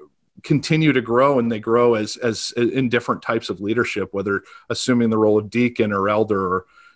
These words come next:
you know, pastor, missionary, uh, various roles that, that, that some of these leaders play. I think it's part of the journey of discipleship, part of the journey of Christian growth, and ultimately where I think there are tools out there that can be extremely helpful. And I think universities, seminaries can be tools in that process.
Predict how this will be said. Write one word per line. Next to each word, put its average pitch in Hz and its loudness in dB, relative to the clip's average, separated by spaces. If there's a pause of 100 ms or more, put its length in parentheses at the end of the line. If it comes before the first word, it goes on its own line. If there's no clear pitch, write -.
you 110 -4
know, 95 -2
pastor, 110 0
missionary, 104 -4 (340)
uh, 101 0
various 110 2
roles 104 0
that, 101 -6
that, 92 -6 (140)
that 101 -6
some 113 -4
of 98 -4
these 101 -4
leaders 95 -4
play. 135 0 (280)
I 117 -2
think 165 -2
it's - -4
part 139 2
of 117 -2
the 113 0
journey 117 2
of 98 0
discipleship, 113 0
part 123 2
of 107 -6
the 107 -6
journey 107 -4
of 95 -10
Christian 98 -8
growth, 107 -2
and 104 -2
ultimately 113 -2 (400)
where 147 4
I 135 2
think 202 -2
there 156 4
are 120 4
tools 254 2
out 127 2
there 120 2
that 113 -2
can 123 -4
be 110 0
extremely 117 -2
helpful. 123 -2
And 101 -4
I 104 -2
think 113 -4
universities, 110 0
seminaries 113 0
can 104 -6
be 95 -4
tools 127 0
in 95 -2
that 98 -6
process. 113 -4